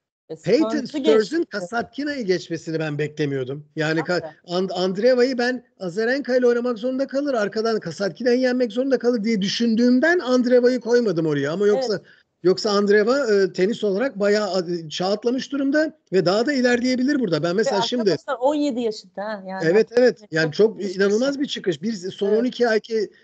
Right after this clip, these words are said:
Speaker 2: e, takip etmeyenler Mira Andreeva'nın son on iki ayki şeyine baksınlar,
Speaker 1: Evet.
Speaker 2: grafiğine baksınlar. Kimleri yenmiş, neler, nerelerden nerelere gelmiş. En, en büyük çıkışlardan biri ona sahip. Ve şimdi, şimdi bu maçta mesela Gracheva,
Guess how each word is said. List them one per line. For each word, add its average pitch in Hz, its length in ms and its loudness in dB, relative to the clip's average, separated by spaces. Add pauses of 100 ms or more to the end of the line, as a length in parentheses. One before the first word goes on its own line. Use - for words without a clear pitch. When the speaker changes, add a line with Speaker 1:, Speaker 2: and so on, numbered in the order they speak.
(200)
Speaker 2:
e, 175 340 2
takip 226 320 2
etmeyenler 220 460 2
Mira 220 240 2
Andreeva'nın 208 480 0
son 220 240 -4
on 214 120 0
iki 185 240 -2
ayki 214 420 -4
şeyine 208 320 0
baksınlar, 147 380 -4
Speaker 1:
Evet. - 100 -2
Speaker 2:
grafiğine 180 420 2
baksınlar. 147 380 -8
Kimleri 170 340 -2
yenmiş, 143 300 -2
neler, 160 260 -2
nerelerden 165 760 0 (220)
nerelere 151 400 2
gelmiş. 139 500 -2 (420)
En, 196 200 4
en 208 260 2
büyük 190 160 -4
çıkışlardan 160 640 -4
biri 165 100 2
ona 190 180 0
sahip. 220 340 0
Ve 208 80 2
şimdi, 302 640 2
şimdi 208 240 -4
bu 285 100 0
maçta 254 340 -2
mesela 156 520 -4
Gracheva, 180 680 0